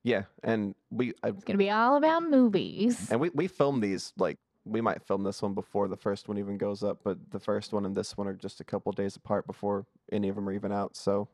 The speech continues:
Speaker 1: um, it, it'll take some time for us to catch up to a cycle in which we're more, um, engaged, I guess, in, in what other people are doing, if anyone is even watching.
Speaker 2: Yeah.
Speaker 1: So, yeah, with that in mind.
Speaker 2: Yeah, our first one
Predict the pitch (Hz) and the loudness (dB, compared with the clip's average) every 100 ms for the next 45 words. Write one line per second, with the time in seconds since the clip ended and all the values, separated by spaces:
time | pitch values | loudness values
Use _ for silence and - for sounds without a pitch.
0 | - 104 104 - 101 - 104 95 101 90 | -4 -4 -4 -4 -4 -2 -2 -2 -6 -6
1 | - - 90 98 101 101 104 101 - - | -10 -10 -4 -2 -2 -4 -2 -2 -4 -6
2 | 98 _ _ _ _ _ - 120 - 104 | -6 _ _ _ _ _ -2 -2 0 -2
3 | - 113 101 - 101 95 104 101 - - | -2 -2 -2 0 0 0 -2 -4 -8 -20
4 | _ - 101 98 92 - - 110 98 104 | _ -2 0 0 -2 -6 -4 -2 -2 -2
5 | 101 98 98 101 _ - 101 98 98 101 | 0 0 0 -4 _ -6 -4 -4 -8 -14
6 | _ _ _ _ _ _ - 101 98 101 | _ _ _ _ _ _ -6 -4 -2 -4
7 | - - - 113 110 110 - - - 98 | -8 -16 -8 -4 -2 -4 -6 -18 -6 -4
8 | 98 98 - 101 101 - 101 98 - _ | -2 -6 -6 -4 -6 -4 -2 -2 -4 _
9 | - 98 101 139 131 143 143 139 143 147 | -4 -2 -2 -4 -2 -2 0 0 -2 -2
10 | 139 101 - 101 98 101 98 - - 104 | -4 -6 -4 -4 -2 -2 -4 -8 -8 -6
11 | 98 101 107 143 143 _ _ _ _ _ | -4 -4 -2 -4 -6 _ _ _ _ _
12 | _ _ _ 339 381 - _ _ - - | _ _ _ 2 2 0 _ _ -6 2
13 | 98 98 - 156 156 - 127 151 151 143 | 2 2 -2 0 0 -2 0 0 0 0
14 | 139 143 143 233 - 190 208 240 262 - | 2 0 -2 -4 -2 -2 0 0 0 0
15 | 269 | 2